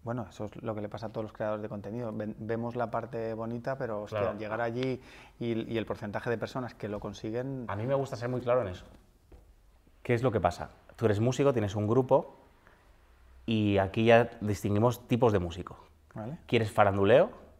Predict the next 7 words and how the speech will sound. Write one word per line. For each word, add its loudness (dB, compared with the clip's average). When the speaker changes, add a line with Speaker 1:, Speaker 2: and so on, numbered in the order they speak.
Speaker 1:
Vale. -8
Speaker 2:
¿Quieres 2
espectáculo 2
giratorio 6
de 8
radio 6
comercial 8